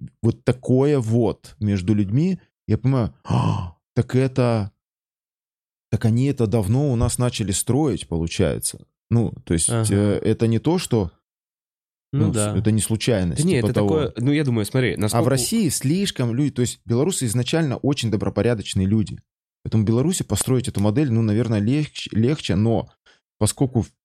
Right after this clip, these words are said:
Speaker 1: видно, все инструменты белорусского управления работали слабо, непрофессионально, профессионалы все уезжали из страны,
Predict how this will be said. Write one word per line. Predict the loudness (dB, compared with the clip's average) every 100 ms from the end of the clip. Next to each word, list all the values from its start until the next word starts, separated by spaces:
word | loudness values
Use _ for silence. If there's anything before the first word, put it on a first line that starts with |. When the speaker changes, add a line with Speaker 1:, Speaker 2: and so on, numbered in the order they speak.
| _ _
Speaker 1:
видно, | 0 2 2 0
все | 0
инструменты | 0 0 0 2 0 0
белорусского | 0 2 0 -2 -2
управления | -2 0 0 2 2 0 -2 -8
работали | -8 -4 -2 -2 -6
слабо, | -8 -2 0 0 0 -4 -6 -2
непрофессионально, | 0 2 2 -2 -2 -4 0 2 2 2 0 0
профессионалы | -2 -2 0 2 2 0
все | 0 0
уезжали | 0 2 0 0 0
из | -2
страны, | -4 0 0 -2